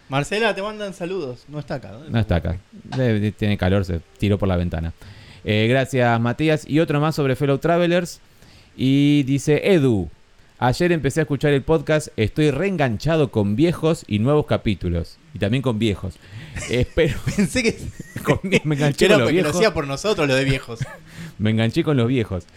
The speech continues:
Speaker 2: "Espero que este año sigan subiendo más porque está muy bueno lo que hacen". Banderita gay, aplauso, aplauso. Muchas gracias, Edu,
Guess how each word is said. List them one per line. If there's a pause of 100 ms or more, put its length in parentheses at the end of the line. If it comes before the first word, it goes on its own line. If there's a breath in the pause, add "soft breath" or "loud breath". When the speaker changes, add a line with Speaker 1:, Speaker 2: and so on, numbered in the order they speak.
(260 loud breath)
Speaker 2:
"Espero
que
este
año
sigan
subiendo
más
porque
está
muy
bueno
lo
que
hacen".
Banderita
gay,
aplauso,
aplauso.
Muchas
gracias,
Edu,